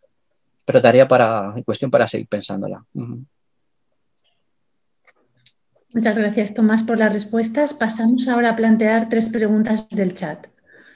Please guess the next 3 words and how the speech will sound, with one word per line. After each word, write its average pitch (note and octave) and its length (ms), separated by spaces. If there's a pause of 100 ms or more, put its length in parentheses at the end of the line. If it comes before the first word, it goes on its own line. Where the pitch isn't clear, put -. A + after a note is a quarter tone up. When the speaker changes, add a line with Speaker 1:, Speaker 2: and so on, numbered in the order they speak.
(920)
Speaker 2:
Eh, G#3 580 (220)
Jessica D4+ 920
pregunta, G#3 840